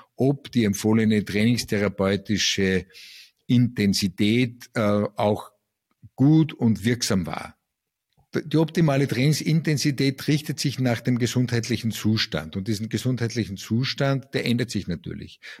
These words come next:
Bei Virusinfekten und der, der gesundheitliche Zustand,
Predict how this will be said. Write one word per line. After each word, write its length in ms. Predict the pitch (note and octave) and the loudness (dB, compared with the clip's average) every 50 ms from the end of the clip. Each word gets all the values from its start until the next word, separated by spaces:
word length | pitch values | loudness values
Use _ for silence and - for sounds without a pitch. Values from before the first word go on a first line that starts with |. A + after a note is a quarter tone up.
| - | -6
Bei 140 | - G2+ F#2+ | -4 -2 0
Virusinfekten 920 | G#2 B2 C#3 C#3+ C3+ - - - B2+ A2+ - - A#2 A2 - - - - | 2 2 2 2 0 0 -2 -4 -4 -4 -2 -2 -2 -2 -4 -6 -10 -6
und 280 | - A#2 A2 G#2 - - | -4 -2 -2 -2 -2 -4
der, 100 | G#2 F#2 | -6 -6
der 640 | - - A#2 A2+ - - G2 G2+ - A2 G#2 F#2+ | -6 -6 -6 -6 -4 -6 -8 -8 -4 -4 -4 -4
gesundheitliche 580 | - - G2 G2 A#2 A2+ A2+ G2+ - - A2 F#2 | -4 -4 -4 -4 -2 -2 -2 -2 -2 -4 -6 -4
Zustand, 640 | - - A#2 B2 - - - A2 G#2+ G#2 G2+ - | -2 -2 -2 -2 -2 -2 -2 0 0 0 -2 -4